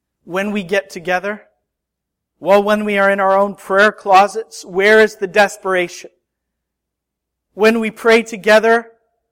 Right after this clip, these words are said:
where is the earnestness? Where is the zeal? Where is the fire?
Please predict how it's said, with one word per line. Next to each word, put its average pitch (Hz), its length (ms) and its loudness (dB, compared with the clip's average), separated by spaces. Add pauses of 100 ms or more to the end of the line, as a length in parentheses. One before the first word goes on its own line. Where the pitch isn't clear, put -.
(140)
where 220 460 4
is 208 360 -2
the 196 160 -12
earnestness? - 840 -8 (460)
Where 226 380 4
is 226 340 2
the 208 120 -6
zeal? 185 500 -4 (220)
Where 240 420 6
is 220 360 2
the 196 140 -8 (260)
fire? 208 500 4